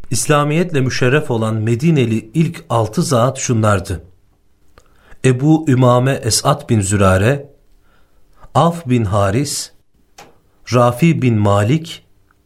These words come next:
Ukbe bin Amir, Cabir bin Abdullah bin Riyab. Bu altı zat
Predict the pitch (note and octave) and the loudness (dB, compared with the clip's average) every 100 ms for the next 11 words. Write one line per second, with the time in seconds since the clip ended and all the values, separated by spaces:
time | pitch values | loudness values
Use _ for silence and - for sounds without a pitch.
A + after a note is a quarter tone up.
0 | _ _ _ _ - - E3 E3 - E3+ | _ _ _ _ -20 -2 -2 -2 0 2
1 | C3 B2 A#2 G#2+ G#2 G2+ C#3+ - - _ | 2 0 0 0 2 2 0 -4 -16 _
2 | _ - - - - - - - - B2+ | _ -20 -20 -20 -20 -20 -20 -10 0 2
3 | B2 C#3 E3 B2+ C3 G#2+ G#2+ B2+ A#2+ C#3 | 2 2 0 0 -2 -2 -4 -2 0 0
4 | C3 B2 A#2+ G#2 F#2 F#2 - - _ _ | 0 -2 0 0 0 -2 -6 -20 _ _
5 | _ _ _ _ _ _ _ _ _ _ | _ _ _ _ _ _ _ _ _ _
6 | _ - - - E3 C3+ C3+ C3 E3 C3+ | _ -20 -20 0 0 2 0 0 -2 0
7 | G2 G2+ - | 0 0 -4